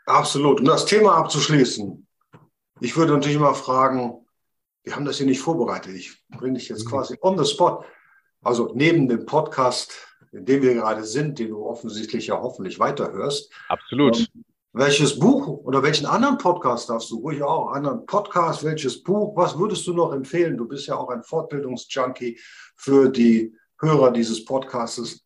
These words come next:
Speaker 1: Was machst du denn noch, um auf der Höhe der Zeit zu bleiben?
Speaker 2: Also es gibt einen, also neben deinem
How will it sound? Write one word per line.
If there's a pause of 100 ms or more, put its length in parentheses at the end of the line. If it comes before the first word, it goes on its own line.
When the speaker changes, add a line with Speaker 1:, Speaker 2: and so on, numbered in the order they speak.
Speaker 1:
Was
machst
du
denn
noch,
um
auf
der
Höhe
der
Zeit
zu
bleiben? (160)
Speaker 2:
Also
es
gibt
einen,
also
neben
deinem